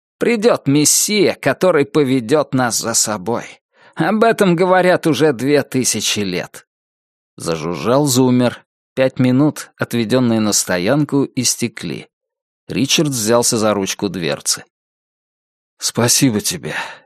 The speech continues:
Не знаю, как сказать по-другому». «Иди, пока я не заработал штраф».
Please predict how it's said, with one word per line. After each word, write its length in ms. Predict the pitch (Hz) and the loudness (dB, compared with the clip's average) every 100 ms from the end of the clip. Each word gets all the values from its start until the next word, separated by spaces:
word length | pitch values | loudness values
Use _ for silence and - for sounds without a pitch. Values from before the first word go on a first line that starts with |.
| _ | _
Не 400 | - 107 170 180 | -20 -6 0 2
знаю, 380 | 156 143 127 95 | 4 4 2 -2
как 260 | - 120 - | -6 -4 -2
сказать 460 | - 98 101 101 | -2 -2 -2 -4
по-другому». 720 | 104 92 98 87 85 69 50 _ _ _ _ _ _ _ _ | -6 -4 -4 -2 -4 -6 -14 _ _ _ _ _ _ _ _
«Иди, 580 | 147 202 180 240 240 190 | 2 2 0 0 0 0
пока 400 | - 90 - 127 | -2 -2 0 2
я 140 | 127 | 2
не 140 | 131 | 2
заработал 680 | 120 123 123 117 139 - 123 | 2 2 2 2 -2 0 -2
штраф». 600 | - - 147 123 - - | -2 -4 -4 -4 -10 -20